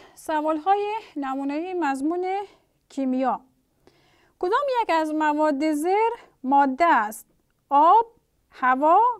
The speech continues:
کچالو و همهٔ موارد. خب، شما در تعریف ماده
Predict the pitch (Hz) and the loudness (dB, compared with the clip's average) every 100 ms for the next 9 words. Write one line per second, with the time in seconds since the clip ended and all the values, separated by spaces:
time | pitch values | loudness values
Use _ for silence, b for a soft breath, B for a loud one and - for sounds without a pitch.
0 | _ - 285 262 294 277 277 359 381 381 | _ -8 -6 -6 -2 -2 -2 -4 -4 -4
1 | 392 381 294 277 339 330 233 208 208 214 | -4 -8 -10 -8 -6 -6 -6 -8 -10 -12
2 | - _ b b b b b b _ 330 | -18 _ b b b b b b _ -4
3 | 311 349 539 415 311 302 330 285 302 294 | -2 -2 0 2 2 2 0 0 0 -2
4 | 302 285 285 277 | -2 0 0 0